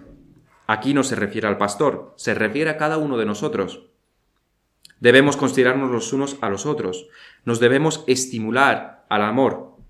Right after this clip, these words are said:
debemos edificarnos unos a otros, debemos contribuir a la salud espiritual de la Iglesia. Es el deber de cada uno de los cristianos.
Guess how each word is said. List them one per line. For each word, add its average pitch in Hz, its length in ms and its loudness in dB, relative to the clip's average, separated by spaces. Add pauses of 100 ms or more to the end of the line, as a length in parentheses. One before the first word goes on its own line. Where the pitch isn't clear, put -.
(140)
debemos 127 500 2
edificarnos 120 840 0
unos 101 200 -6
a 101 60 0
otros, 107 360 -4
debemos 131 380 -2
contribuir 120 760 0
a 131 80 -2
la 123 80 -2
salud 113 460 -4
espiritual 107 680 -4
de 98 80 -4
la 95 80 -2
Iglesia. 92 500 -4
Es - 160 -8
el 160 100 -6
deber 113 260 -4
de 101 100 -2
cada 131 300 -2
uno 98 400 -6 (260)
de 98 100 -4
los 95 140 -4
cristianos. 95 640 -6